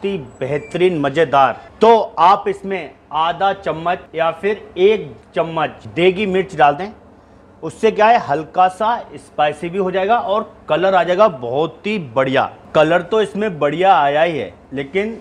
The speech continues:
देगी मिर्च डालेंगे ना तो और थोड़ा अच्छा आ जाएगा। और आपने ऐसे mix करना है। Homemade टमाटर ketchup की जो सबसे खास बात है वो ये है कि आप इसका taste अपने हिसाब से set कर सकते हैं। अगर आपको मीठा पसंद है तो आप मीठा कर सकते हैं,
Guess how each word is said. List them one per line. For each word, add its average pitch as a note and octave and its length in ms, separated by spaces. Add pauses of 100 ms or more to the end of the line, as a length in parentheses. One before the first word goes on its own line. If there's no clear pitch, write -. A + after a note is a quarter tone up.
(120)
देगी E3 360
मिर्च G#3 260
डालेंगे G3 320
ना C4 140
तो G#3+ 180 (100)
और G#3 320
थोड़ा F#3 180
अच्छा D#3+ 340
आ D3 80
जाएगा। G2 300 (460)
और D3 140
आपने D3 280
ऐसे D3+ 220
mix C3+ 280
करना C#3 220
है। G#3+ 100 (260)
Homemade G3+ 720 (220)
टमाटर E3+ 440
ketchup F3+ 420
की G#3 120
जो G#3 160
सबसे F#3 600 (220)
खास E3 320
बात E3+ 280
है A2+ 240
वो D#3+ 200
ये F3+ 200
है G#3+ 160 (180)
कि F3 140
आप F#3 240
इसका G3 300
taste F#3+ 500 (160)
अपने F#3+ 380
हिसाब D3+ 460
से G#3 200
set D#3+ 280
कर C#3+ 160
सकते B2+ 300
हैं। F#2 120 (260)
अगर D#3 220
आपको E3+ 300
मीठा D#3 340
पसंद D#3+ 360
है D#3+ 80
तो D3+ 120
आप C3 220
मीठा A#2+ 280
कर B2+ 160
सकते B2+ 300
हैं, B2+ 160